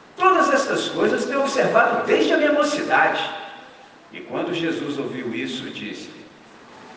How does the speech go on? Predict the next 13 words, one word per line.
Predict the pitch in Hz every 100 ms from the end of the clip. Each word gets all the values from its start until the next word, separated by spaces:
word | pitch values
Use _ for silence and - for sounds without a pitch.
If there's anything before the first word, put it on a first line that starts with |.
| -
"Ainda | 165 175 180
te | 165
falta | 151 151 151 151 151
uma | - 196 -
coisa. | - 104 104 101 - - - - - - - -
Vende | 120 127 -
tudo | - 226 208 -
quanto | 127 127 123 110 101
tens, | 104 104 131 - - - - - -
reparte-o | - 107 - 147 175 180 - 107 92 -
para | 95
os | 98 -
pobres | - 80 - - 220 - -